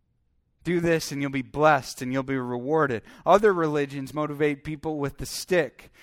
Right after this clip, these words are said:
You better do that or you're gonna get it. But see, God,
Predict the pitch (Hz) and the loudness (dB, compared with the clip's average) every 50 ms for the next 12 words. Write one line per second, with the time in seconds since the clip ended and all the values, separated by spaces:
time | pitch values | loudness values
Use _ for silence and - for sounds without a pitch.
0 | - - 147 180 180 143 190 190 196 196 190 175 165 170 165 165 175 180 180 165 | -16 -10 -8 -8 -4 4 6 6 8 8 6 2 2 0 2 4 6 8 8 8
1 | 151 135 135 147 165 165 156 165 156 139 120 117 135 151 156 143 135 107 - _ | 6 4 0 0 0 0 -2 -4 -6 -6 -8 -6 -2 0 0 0 0 -4 -8 _
2 | _ _ _ _ _ _ _ _ _ _ _ _ _ _ _ _ _ _ _ _ | _ _ _ _ _ _ _ _ _ _ _ _ _ _ _ _ _ _ _ _
3 | _ _ _ _ _ _ _ _ _ _ _ _ _ _ _ _ _ _ _ _ | _ _ _ _ _ _ _ _ _ _ _ _ _ _ _ _ _ _ _ _
4 | _ _ _ _ _ _ _ _ _ _ _ _ _ _ _ _ _ _ _ _ | _ _ _ _ _ _ _ _ _ _ _ _ _ _ _ _ _ _ _ _
5 | _ _ _ _ _ _ _ - 113 - - 131 117 101 - - 117 120 123 123 | _ _ _ _ _ _ _ -18 -14 -12 -10 -10 -10 -12 -10 -6 -4 -4 -2 -2
6 | 117 101 82 82 92 | -2 -4 -6 -8 -16